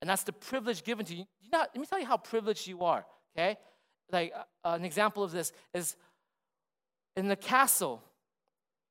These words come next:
who has the right to wake up a king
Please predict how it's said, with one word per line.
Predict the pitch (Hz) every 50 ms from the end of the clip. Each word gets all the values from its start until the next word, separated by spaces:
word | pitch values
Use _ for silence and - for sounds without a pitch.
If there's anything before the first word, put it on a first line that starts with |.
| _ _ _ _ _ _ _ _ _ _ _ _
who | - 277 302 302
has | 294 285 277 -
the | 226 190
right | 170 208 208 196 185 -
to | - 165
wake | 160 202 190 -
up | 202 - 175
a |
king | - - - 202 175 135 101